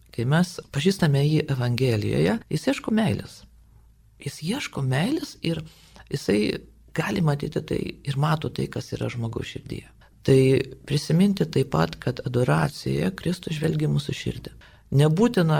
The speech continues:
kažko labai daug kalbėti. Būna, kad žmogus maldoje galvoja, kad man reikia s-, sukalbėti kuo daugiau, kad man reikia rožančių sukalbėti, kad man vainikėlį sukalbėti, kad man kažko kuo daugiau perskaityti.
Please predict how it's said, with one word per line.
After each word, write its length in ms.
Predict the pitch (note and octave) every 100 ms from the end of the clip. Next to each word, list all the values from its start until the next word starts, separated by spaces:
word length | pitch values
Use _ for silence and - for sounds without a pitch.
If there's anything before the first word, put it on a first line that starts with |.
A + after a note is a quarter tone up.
| D3
kažko 460 | D3 C#3 - F#3+ G3+
labai 480 | E3+ C#3+ D3+ G3 G3+
daug 360 | D#3 F3 F3 -
kalbėti. 640 | - C#3+ C3+ C3 A2+ - - - - - - -
Būna, 300 | B2+ D3 F#3+ F#3+
kad 160 | D#3+
žmogus 460 | D3 D3 D3+ G3 F#3
maldoje 360 | E3 C#3+ D3 D#3+
galvoja, 360 | C#3 C3 D3+ C#3+
kad 160 | - C#3+
man 160 | F3
reikia 300 | D3+ D3+ C3+
s-, 100 | - - - -
sukalbėti 720 | - - - A#2+ A#2+ A2 - -
kuo 140 | -
daugiau, 320 | - - -
kad 220 | - - A#2+
man 160 | A#2+
reikia 300 | A#2 A#2 B2 A#2
rožančių 560 | - C#3 A2 G#2+ - -
sukalbėti, 600 | - - G2 F#2 - -
kad 160 | G#2+ A2+
man 160 | A#2+ A#2
vainikėlį 540 | A#2 A2+ A2 A2 -
sukalbėti, 580 | - - F#2+ G2 F#2 G2
kad 160 | G#2+
man 240 | C3 C3+ C#3
kažko 380 | C3+ - C#3+ D3
kuo 160 | B2+
daugiau 380 | C3+ C3 B2+ B2+
perskaityti. 880 | B2+ A2 G#2+ - - - - -